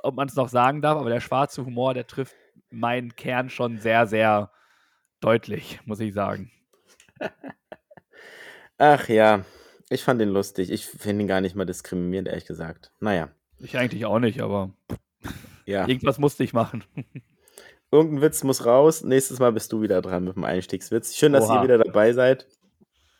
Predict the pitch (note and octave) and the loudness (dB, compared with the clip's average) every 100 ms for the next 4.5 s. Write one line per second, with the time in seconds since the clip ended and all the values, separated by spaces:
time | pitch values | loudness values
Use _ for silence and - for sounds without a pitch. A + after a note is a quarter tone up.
0 | - G#2 G#2 F2 F#2 - F2+ F2+ F2+ _ | -4 0 0 0 -4 -4 0 0 0 _
1 | _ _ _ _ _ _ - C#3+ D#3+ D#3 | _ _ _ _ _ _ 0 2 2 -2
2 | B2 C3 C3 A#2 C3 C3 - A2 - G#2 | -2 2 2 4 4 4 0 -6 -6 -2
3 | G2 G#2+ A2+ A2+ - G#2 G2+ G#2 D#2+ F#2 | 2 2 2 -2 -2 -8 -6 -4 -2 -2
4 | F2+ G#2+ G#2+ G2 F#2+ | -6 -6 -6 -6 -10